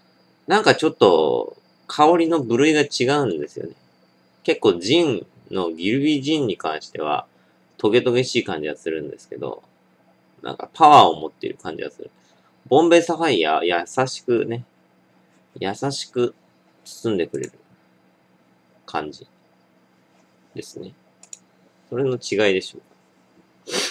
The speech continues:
まあ、そんな感じですよね。でも、ボンベイも飲んでみてえな、久々に。久々にちょっと飲みたくなってきたね。ボンベイちゃん。ボンちゃん。これうまいんですよ。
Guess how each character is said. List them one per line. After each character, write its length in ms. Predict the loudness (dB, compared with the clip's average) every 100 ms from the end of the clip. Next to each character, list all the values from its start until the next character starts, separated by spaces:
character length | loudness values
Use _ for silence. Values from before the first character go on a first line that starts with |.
| -10 _ _ _ -18 0
ま 140 | 2
あ、 180 | 2 -2 _ -20
そ 220 | -8 -6
ん 100 | -4
な 120 | -4
感 220 | -2 -2
じ 120 | -2 -6
で 100 | -6
す 140 | -6
よ 80 | -6
ね。 480 | -6 -8 -6 -10 -14 -12
で 140 | 0 0
も、 80 | 4
ボ 200 | 4 6
ン 60 |
ベ 80 | 4
イ 20 | 2
も 120 | 0
飲 200 | 0 0
ん 20 |
で 80 | 0
み 100 | 0
て 120 | 0
え 40 |
な、 220 | 2 0 -2
久 220 | -4 -4
々 240 | 0 -2
に。 160 | -2 -4 -10 -20 _ _ _ _ _ _ _
久 320 | -14 -4 -4
々 180 | -2 -4
に 60 | -2
ち 60 |
ょ 60 | -4
っ 20 |
と 100 | -2
飲 240 | 0 -2
み 80 | -2
た 120 | -2
く 60 | 0
な 100 | -2
っ 20 |
て 80 | -6
き 80 | -14
た 120 | -12
ね。 200 | -14 -20 _ _ _ _ -6
ボ 100 | -6
ン 100 | -4
ベ 100 | -6
イ 60 |
ち 120 | -6
ゃ 80 | -10
ん。 60 | -10 _ _ _ _ _ _ _ _ _ _ _ _ _ _ _ -6
ボ 100 | -4
ン 100 | -4
ち 100 | -10
ゃ 40 |
ん。 40 | -14 _ _ _ _ _ _ _ _
こ 160 | -2 0
れ 100 | 2
う 40 |
ま 180 | 0 0
い 60 | 0
ん 60 |
で 80 | -2
す 140 | 2
よ。 220 | 4 4